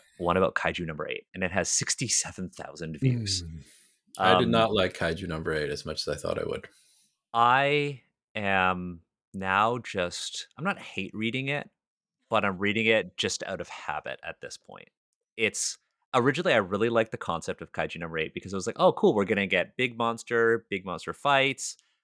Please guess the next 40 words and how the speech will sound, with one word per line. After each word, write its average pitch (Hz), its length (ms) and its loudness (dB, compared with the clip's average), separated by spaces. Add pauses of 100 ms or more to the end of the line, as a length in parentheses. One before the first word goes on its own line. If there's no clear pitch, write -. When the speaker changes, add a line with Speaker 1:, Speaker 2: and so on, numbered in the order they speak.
Speaker 1:
uh, 92 320 6
and 107 240 2
then, 98 160 0
like, 95 160 -2
an 95 160 -4
interesting 101 400 -8
protagonist." - 640 -2
It's - 100 -10
a - 40 -6
shonen, 120 460 -2 (280)
it's - 140 -4
a 110 60 2
really 127 580 0 (240)
rare 92 680 2 (160)
modern 90 520 0
shonen 90 440 -4
series 113 360 -2 (240)
that - 120 -10
has 85 300 0
an 90 100 -8 (160)
adult 82 360 -4
protagonist. - 600 -14 (880)
'Cause 110 140 -8
the 220 60 -2
Speaker 2:
Which - 120 -2
I 117 120 8
Speaker 1:
protagonist 101 180 4
is 87 60 -4
Speaker 2:
liked. - 40 -6
Speaker 1:
in 110 60 2
his 104 160 -2
Speaker 2:
I 107 180 4
like 120 160 2
Speaker 1:
thirties, 71 100 0 (260)
Speaker 2:
that. 85 60 -12
I - 40 -6
like 92 220 -2
Speaker 1:
which 117 120 0
Speaker 2:
that. 127 60 0
Speaker 1:
is, 117 120 -2